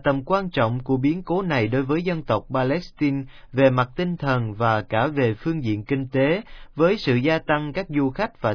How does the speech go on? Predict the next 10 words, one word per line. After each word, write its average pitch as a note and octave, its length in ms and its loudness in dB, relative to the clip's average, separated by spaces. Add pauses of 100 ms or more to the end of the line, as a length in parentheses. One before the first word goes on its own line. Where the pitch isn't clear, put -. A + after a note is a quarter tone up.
tín D#3+ 120 -2
hữu B2 280 0
hành C3 260 -4
hương. C3 320 0 (920)
Bộ A2+ 200 2
trưởng B2 400 -2
Maaya C3 720 2
nhấn D#3+ 340 -4
mạnh A#2 240 0
sự A#2+ 160 -2